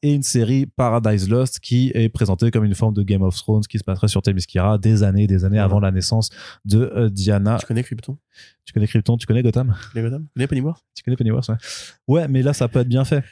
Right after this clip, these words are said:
Speaker 1: En
Speaker 2: Central
Speaker 1: fait, le,
Speaker 2: City,
Speaker 1: le concept,
Speaker 2: tout
Speaker 1: le,
Speaker 2: flashy.
Speaker 1: le concept est pas, le concept est pas mauvais en soi, c'est par qui il est fait en général. Donc, si c'est des
Speaker 2: Oui,
Speaker 1: bonnes
Speaker 2: oui, bah,
Speaker 1: per-
Speaker 2: en plus, s'ils s'inspirent d'Adza, euh, s'ils prennent ce côté, les Amazones communiquent avec la mythologie grecque, et cetera, il peut être, euh,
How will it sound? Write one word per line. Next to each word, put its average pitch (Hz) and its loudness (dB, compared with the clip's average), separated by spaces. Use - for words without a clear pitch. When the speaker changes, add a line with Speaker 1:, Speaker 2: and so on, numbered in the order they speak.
Speaker 1:
En 123 2
Speaker 2:
Central 113 0
Speaker 1:
fait, - -4
le, 143 4
Speaker 2:
City, 165 2
Speaker 1:
le 147 4
concept, - -2
Speaker 2:
tout 120 -4
Speaker 1:
le, 123 4
Speaker 2:
flashy. - -6
Speaker 1:
le 131 2
concept 147 -2
est 113 2
pas, 131 0
le 117 0
concept 127 -4
est 120 0
pas 117 0
mauvais 117 2
en 117 2
soi, 151 -2
c'est 110 0
par 98 -4
qui 127 -2
il 113 2
est - 0
fait 120 -2
en 120 0
général. 117 0
Donc, 98 -4
si 131 0
c'est 117 -2
des 107 2
Speaker 2:
Oui, 240 0
Speaker 1:
bonnes 139 2
Speaker 2:
oui, 107 -2
bah, 101 2
Speaker 1:
per- 90 -2
Speaker 2:
en 92 -6
plus, - -8
s'ils 110 -4
s'inspirent 110 -4
d'Adza, 98 -4
euh, 104 -2
s'ils 113 -2
prennent 120 -2
ce 117 -4
côté, 107 -2
les 98 -2
Amazones 104 0
communiquent 98 -6
avec 92 -4
la 95 -4
mythologie 92 -4
grecque, 95 -2
et - -6
cetera, 120 -6
il 127 -2
peut 98 -8
être, - -10
euh, 82 -8